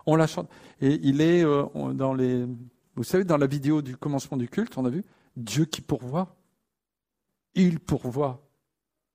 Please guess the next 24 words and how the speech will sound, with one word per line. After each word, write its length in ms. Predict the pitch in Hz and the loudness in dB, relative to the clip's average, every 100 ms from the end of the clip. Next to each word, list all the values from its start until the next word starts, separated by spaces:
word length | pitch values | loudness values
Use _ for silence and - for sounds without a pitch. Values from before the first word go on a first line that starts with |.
| _ _ _ _ - - | _ _ _ _ 0 4
Et 60 | |
il 80 | 165 | 6
pourvoit 340 | - 151 147 | 4 4 4
pas 220 | 143 170 - | 4 2 2
uniquement 540 | 170 165 - 156 185 | 0 0 0 0 0
quand 140 | 190 151 | -2 -6
tu 120 | 156 | -6
sors 180 | - 160 | -6 -4
ta 140 | 147 | -4
carte 320 | - 147 - | -4 -4 -2
bleue, 400 | 131 127 170 196 185 - - - - | -4 2 4 4 4 -6 -20 -16 -2
euh, 340 | 127 127 120 | 0 2 2
et 80 | - | 0
que 160 | - 135 | -2 -6
tu 160 | - | -6
vas 140 | 131 131 | 0 0
faire 180 | - | 0
tes 140 | - 120 | -8 -12
courses 340 | - 139 - | -12 -12 -10
au 60 | 120 | -12
supermarché, 680 | - 117 101 107 - 202 208 | -12 -10 -8 -8 -8 -4 -4
hein. 140 | 147 - _ _ _ _ | -6 -12 _ _ _ _
Il 160 | - 127 | -2 -2
pourvoit 500 | - 143 120 135 135 | -2 -6 -2 -4 -4